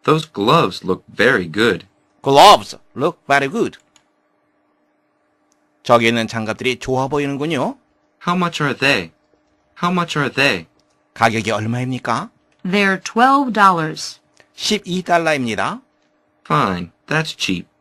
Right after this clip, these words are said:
Speaker 1: Fine, that's cheap.
Speaker 2: 음, 좋군요. 가격이 저렴하군요.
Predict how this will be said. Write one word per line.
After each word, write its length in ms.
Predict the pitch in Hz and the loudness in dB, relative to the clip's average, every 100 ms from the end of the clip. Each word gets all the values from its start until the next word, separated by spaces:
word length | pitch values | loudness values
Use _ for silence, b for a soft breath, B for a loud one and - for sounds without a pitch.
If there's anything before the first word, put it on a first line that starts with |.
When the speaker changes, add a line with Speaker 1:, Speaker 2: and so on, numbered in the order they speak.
| _ _ _ _ _ _ _ _ | _ _ _ _ _ _ _ _
Speaker 1:
Fine, 460 | 151 147 98 87 82 _ | 0 0 0 -4 -12 _
that's 300 | 143 160 156 | -4 -4 -4
cheap. 300 | - 95 87 _ - | -6 -6 -6 _ -6
Speaker 2:
음, 280 | 123 117 98 | -2 0 0
좋군요. 480 | 113 - 107 120 104 - | -2 -2 0 0 0 -6
가격이 520 | - 117 110 123 95 | -2 -2 0 -2 -2
저렴하군요. 840 | - 113 131 139 147 175 135 175 | -4 -2 -2 -2 -4 -2 0 -2